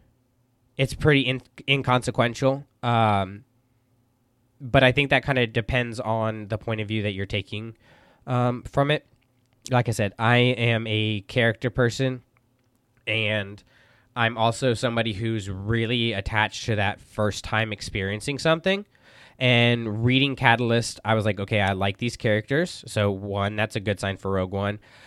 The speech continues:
But then that first time watching Rogue One and immediately having that just emotional punch in the gut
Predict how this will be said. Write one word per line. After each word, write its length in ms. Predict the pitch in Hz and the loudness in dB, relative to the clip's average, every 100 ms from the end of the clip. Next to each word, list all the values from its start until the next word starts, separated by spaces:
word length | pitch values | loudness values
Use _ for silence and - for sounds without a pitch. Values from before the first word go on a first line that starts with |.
| - - | -8 -6
But 100 | - | 2
then 400 | 117 110 107 104 | 2 2 -4 -6
that 300 | 107 107 - | 0 0 2
first 300 | 117 113 - | 4 4 2
time 240 | 127 110 | 0 2
watching 460 | 101 95 101 123 107 | 2 0 0 -4 0
Rogue 260 | 101 98 92 | 2 2 0
One 380 | 98 98 98 | -2 0 -4
and 400 | 101 101 98 95 104 | -4 -2 -2 -4 -10
immediately 800 | 104 110 117 113 107 101 101 | -10 -2 0 0 0 -2 -6
having 420 | 85 107 104 104 98 | -2 0 0 -2 -4
that 320 | 95 92 - _ _ _ _ | -2 -2 -6 _ _ _ _
just 220 | 107 - | -12 -8
emotional 720 | 107 110 110 113 110 117 98 | -10 -4 2 2 2 -4 -6
punch 460 | 90 - 107 110 - | -6 -6 -4 -4 -8
in 140 | 104 | -10
the 100 | 92 | -10
gut 640 | 87 92 - 95 98 120 | -10 -14 -4 0 2 0